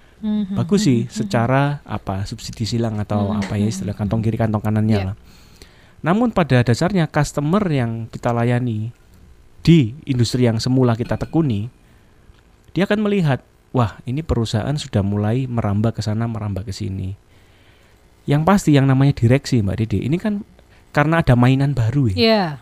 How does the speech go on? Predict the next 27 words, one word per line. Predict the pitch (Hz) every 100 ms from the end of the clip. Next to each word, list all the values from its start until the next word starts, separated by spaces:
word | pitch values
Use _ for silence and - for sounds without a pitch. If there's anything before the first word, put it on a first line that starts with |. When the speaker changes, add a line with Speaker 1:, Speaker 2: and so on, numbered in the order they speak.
| - -
Speaker 2:
Karena | 123 131
Speaker 1:
Iya. | 131
Speaker 2:
punya | 131 127
anak | 120 123 -
perusahaan | 120 117 120
baru, | 120 139 113 104 - - -
fokusnya | 151 - 131 190
pada | 156 113 131
anak, | 123 135 - _ - - - -
istilahnya | 110 120 110 120 139 139 - - -
mainan | 135 127 131 123
baru | 117 120
ini. | 151 127 113
Speaker 1:
Betul. | - 175 - - -
Speaker 2:
Sedemikian | - 135 131 180 202
produk | 165 147 165
inovasinya, | 160 156 151 139 - 117 135 185 262 _ _ _ _
R | 120 120
and | 131 127
D-nya, | 120 113 139 196 247 _ _ - - _ - - _
effort, | 190 165 - 156 - _ _ -
istilahnya | - 131 127 123 123 -
cash | 139 127 -
flow-nya, | 143 135 131 139 170
money-nya, | 147 123 123 123 120 139 -
investment-nya | 123 127 - 131 120 120 147 120
akan | 143